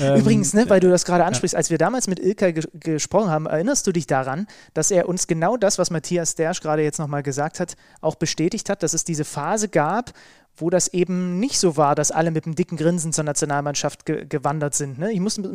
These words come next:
Speaker 2: hab mich sofort dran erinnert, als Derschi das vorhin gesagt hat, dass er uns das quasi bestätigt hat, damals auch aus aktiven Sicht.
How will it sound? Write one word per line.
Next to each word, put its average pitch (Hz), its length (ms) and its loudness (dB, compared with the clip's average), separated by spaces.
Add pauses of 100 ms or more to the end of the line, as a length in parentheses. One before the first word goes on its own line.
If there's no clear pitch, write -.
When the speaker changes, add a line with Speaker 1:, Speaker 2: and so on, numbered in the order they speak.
(120)
Speaker 2:
hab 180 120 -4
mich 196 120 0
sofort 262 320 2
dran 233 140 4
erinnert, 214 320 4
als 180 140 0
Derschi 202 220 2
das 190 140 0
vorhin 196 220 -2
gesagt 180 260 -2
hat, 196 100 0
dass 175 140 0
er 175 100 0
uns 196 160 -4
das - 320 -2
quasi 185 360 2
bestätigt 220 580 0
hat, 131 140 -6
damals 139 200 -4
auch 143 120 -2
aus 160 160 -2
aktiven 180 380 -4
Sicht. - 280 -12